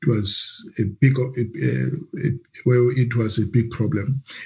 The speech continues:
and, and Mozambique as, as, as well. So we visited, uh, the areas, the three areas we visited. It's Beitbridge, uh, border area, just the border and,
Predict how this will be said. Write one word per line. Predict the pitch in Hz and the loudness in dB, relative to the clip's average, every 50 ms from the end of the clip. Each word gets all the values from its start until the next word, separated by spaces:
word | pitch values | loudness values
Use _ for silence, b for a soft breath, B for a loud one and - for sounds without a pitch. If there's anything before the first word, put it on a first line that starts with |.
| B B - | B B 0
and, | 123 113 113 110 113 - | 2 4 4 2 2 4
and | 120 123 127 | 4 6 6
Mozambique | 131 131 127 120 117 107 104 110 110 110 - | 6 6 6 4 2 0 0 -2 -2 0 -2
as, | 107 101 101 - - | -4 -4 -4 -6 -4
as, | 107 101 - - - | -2 -2 -2 -2 -2
as | 104 101 - | -4 -2 -2
well. | - 104 104 104 123 135 135 - _ _ _ _ _ _ _ _ _ _ - - - - _ _ _ - B B B B B B B B B | 0 0 0 0 0 -2 -2 -6 _ _ _ _ _ _ _ _ _ _ -16 -16 -16 -20 _ _ _ -18 B B B B B B B B B
So | - - 139 135 135 | 4 6 6 8 8
we | 139 143 131 123 | 8 8 6 8
visited, | 131 160 160 165 156 - 165 165 160 151 - - - - | 8 8 8 6 6 6 6 4 4 2 0 -2 -4 -4
uh, | 139 143 123 120 117 117 113 113 113 113 120 - | -2 2 4 4 6 6 4 4 2 0 -2 4
the | - 127 127 143 | 4 4 6 6
areas, | 156 160 165 165 160 156 131 120 | 6 6 8 8 6 6 4 4
the | 131 127 - - - 127 117 - | 0 -2 -2 2 2 2 6 6
three | 156 165 165 165 | 6 6 6 6
areas | 165 160 156 151 156 160 151 139 127 | 6 6 8 8 6 6 4 4 2
we | 117 110 | 2 4
visited. | 107 147 151 135 143 139 139 156 151 156 156 - - - | 6 6 6 6 6 4 4 4 4 4 2 0 -2 -4
It's | - - 120 - - - - 123 | -2 -2 -2 -2 -2 -2 -2 -2
Beitbridge, | - - 139 139 143 147 139 - 131 139 156 160 156 - - - - - - - _ _ _ _ B B B B B B B - 131 | 2 4 6 6 6 4 4 4 6 6 6 6 4 2 2 0 -2 -4 -8 -14 _ _ _ _ B B B B B B B -2 0
uh, | 110 107 107 101 - | 0 0 0 2 4
border | 131 143 135 135 - - | 4 6 6 6 4 4
area, | 151 151 151 147 156 180 196 - - - _ _ - - | 4 6 6 6 6 4 4 0 -4 -12 _ _ -12 -4
just | - 123 135 135 | 0 0 2 2
the | 131 120 | 2 2
border | - - 127 131 143 135 139 131 135 135 135 135 - - - | 4 6 6 6 6 6 6 4 4 4 2 0 -2 -2 0
and, | 120 113 113 110 104 101 | 2 2 2 2 0 -4